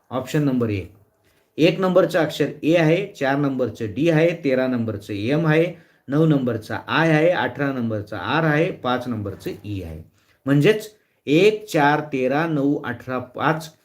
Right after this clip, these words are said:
ह्या क्रमांकाचे अक्षर घेऊन ॲडमायर हा शब्द त्या ठिकाणी आपल्याला मांडता येणार.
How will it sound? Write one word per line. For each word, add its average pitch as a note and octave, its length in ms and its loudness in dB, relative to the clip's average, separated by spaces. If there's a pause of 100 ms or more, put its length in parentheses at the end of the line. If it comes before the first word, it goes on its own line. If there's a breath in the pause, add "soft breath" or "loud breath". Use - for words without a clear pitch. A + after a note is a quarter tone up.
(300)
ह्या D3 200 4
क्रमांकाचे C3 680 -2
अक्षर A2+ 360 -4
घेऊन A2+ 240 -2 (180)
ॲडमायर C#3+ 440 2
हा C#3 160 2
शब्द G2+ 280 -6
त्या A2+ 200 -2
ठिकाणी G#2 300 -8
आपल्याला G2+ 300 -8
मांडता F#2+ 440 -6 (280 loud breath)
येणार. G#2 340 -4